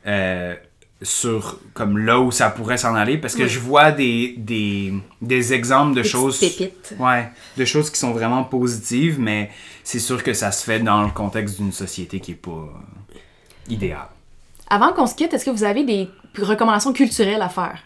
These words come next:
Speaker 2: Moi, j'en ai une. Parce qu'on est dans le mois de l'histoire des Noirs.
Speaker 1: Ah, c'est vrai.
Speaker 2: Euh, puis, euh, il y a,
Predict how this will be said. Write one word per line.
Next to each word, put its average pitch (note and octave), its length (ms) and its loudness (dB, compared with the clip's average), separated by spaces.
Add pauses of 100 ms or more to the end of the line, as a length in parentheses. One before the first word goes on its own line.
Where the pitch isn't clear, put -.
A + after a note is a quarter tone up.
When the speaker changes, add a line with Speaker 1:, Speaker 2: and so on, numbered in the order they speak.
(140)
Speaker 2:
Moi, A#3+ 120 0
j'en A#3 120 4
ai F3 100 0
une. - 160 -8 (460)
Parce G#3+ 200 6
qu'on G#3+ 180 4
est C#4 60 6
dans C4 140 6
le G3 40 2
mois A3 100 2
de A#3+ 60 2
l'histoire G#3+ 240 0
des F#3 80 -2
Noirs. - 380 -6 (180)
Speaker 1:
Ah, D3+ 180 0
c'est - 120 -6
vrai. E3+ 160 -6 (120)
Speaker 2:
Euh, F#3 520 8 (260)
puis, A#3 460 6
euh, F#3 520 6
il - 80 -4
y F#3 80 6
a, F3 40 4